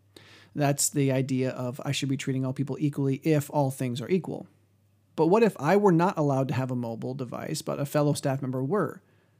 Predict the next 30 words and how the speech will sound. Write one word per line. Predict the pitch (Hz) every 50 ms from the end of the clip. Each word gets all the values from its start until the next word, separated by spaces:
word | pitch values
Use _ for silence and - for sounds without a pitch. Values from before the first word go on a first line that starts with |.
| _ _ _ -
This | 226 214 -
would | 302 208
likely | 170 156 147 - 165
be | 147 160
a | 185
sign | - - 147 139
of | 139 127 143
inconsistency | 135 - 160 156 - 240 220 - - 160 143 - 139 131
if | 135 139
the | 147 135
rules | 127 139 139 131 139 143 139
were | 151 139 131
inappropriately | - 139 131 135 - 135 131 131 135 123 - 127 131
applied. | 135 143 - 180 185 127 120 - - - _ _ _ _ _ _ _ _ _ _ _ -
However, | 170 170 151 147 143 135 165 208
I | 175 151 156
may | 156 151 147
have | 135 147 160 143 - -
earned | 147 156 202 214 165
that | 139 131 123 131 135
discrimination | 147 143 - - 139 131 123 120 123 135 - 220 185 147
had | 135 131
I | 131 131
neglected | 135 135 135 139 143 131 135 - 147 131
my | 135 131 131
work | 127 131 131 131 -
responsibilities | 151 - - 135 139 - - - 135 131 127 123 135 135 131
due | - 131 127
to | 131
YouTube. | 135 180 247 - - - 120 - 156